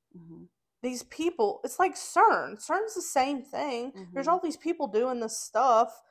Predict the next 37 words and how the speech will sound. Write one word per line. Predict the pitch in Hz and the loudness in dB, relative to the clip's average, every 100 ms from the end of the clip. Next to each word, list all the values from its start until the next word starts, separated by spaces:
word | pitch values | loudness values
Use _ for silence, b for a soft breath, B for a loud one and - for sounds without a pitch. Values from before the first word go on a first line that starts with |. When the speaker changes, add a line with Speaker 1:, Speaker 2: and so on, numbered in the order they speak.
| b _ | b _
Speaker 2:
that | 214 214 190 - - _ _ _ _ _ _ _ - | 4 6 6 0 -14 _ _ _ _ _ _ _ -2
they | 254 277 | 2 2
probably | - 403 480 466 370 | 10 10 10 6 6
know | 254 247 | 8 8
is | 302 285 | 6 4
not | 285 285 | 4 4
the | 214 | 2
best, | 196 190 294 - - - - | 4 4 4 -2 -12 -18 -20
Speaker 1:
Mm-hmm. | 180 175 | -18 0
Speaker 2:
but | 240 202 | 2 2
they | 247 277 | 0 0
just | 302 - | -4 -8
want | 208 214 240 233 | -6 0 0 0
to | - | -6
see | 247 - 240 220 | -10 -10 -10 -8
what | - | -10
happens, | - - 214 - - _ - - - | -8 -4 -4 -4 -16 _ -16 -16 -16
Speaker 1:
Yeah. | - 170 151 143 151 | -12 -8 -6 -8 -6
Speaker 2:
too. | - 240 - b b - | -4 -4 -6 b b 0
They're | 262 | 2
willing | 240 247 240 233 | 4 4 2 -2
to | 202 | -4
Speaker 1:
Let's | 196 | -2
Speaker 2:
just | 214 | -4
Speaker 1:
just | 196 - - | -6 -8 0
go | 220 | 2
Speaker 2:
try | 208 214 | 4 2
it. | |
Speaker 1:
there | 160 160 | 0 -6
and | - | -8
Speaker 2:
Let's | 165 | -8
Speaker 1:
see | 185 | -6
Speaker 2:
just | 175 | -6
Speaker 1:
what | 165 | -4
Speaker 2:
see | 294 | -2
what | 269 233 | 0 -2
Speaker 1:
happens. | 269 330 | -4 -10